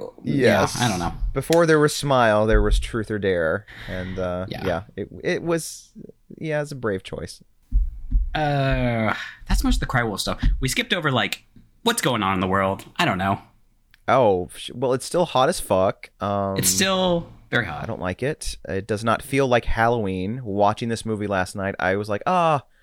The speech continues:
Speaker 1: crisp autumn air. What must that be like?"
Speaker 2: Mm-hmm.
Speaker 1: I have forgotten.
Speaker 2: Where art thou? There was something recently. What was,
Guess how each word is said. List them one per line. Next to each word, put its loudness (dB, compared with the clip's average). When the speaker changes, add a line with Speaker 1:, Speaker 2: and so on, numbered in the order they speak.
Speaker 1:
crisp 0
autumn 4
air. 6
What 2
must -8
that -2
be 2
like?" 4
Speaker 2:
Mm-hmm. -2
Speaker 1:
I 4
have 4
forgotten. 2
Speaker 2:
Where 2
art 0
thou? -2
There -6
was -2
something 0
recently. -2
What -2
was, -4